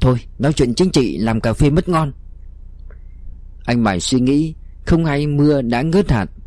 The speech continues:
Bất ngờ Cảm Ngôn chạy vào nhìn anh cười. Tiếng cười của cô bé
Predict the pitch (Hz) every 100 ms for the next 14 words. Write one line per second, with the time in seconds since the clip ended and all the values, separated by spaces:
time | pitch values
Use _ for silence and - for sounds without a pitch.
0 | - - - 185 180 131 113 107 95 113
1 | 147 139 131 127 127 123 117 117 131 185
2 | 175 123 101 95 - - 180 190 156 127
3 | 113 - 135 135 131 131 156